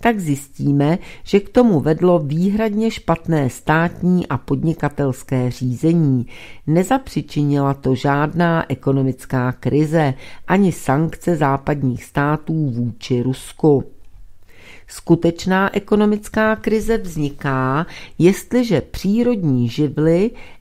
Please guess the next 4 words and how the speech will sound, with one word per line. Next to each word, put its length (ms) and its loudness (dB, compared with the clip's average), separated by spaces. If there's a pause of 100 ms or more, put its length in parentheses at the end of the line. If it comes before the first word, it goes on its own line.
(140)
epizootie, 1300 0 (200)
epidemie 960 2 (320)
nebo 260 6
války 800 2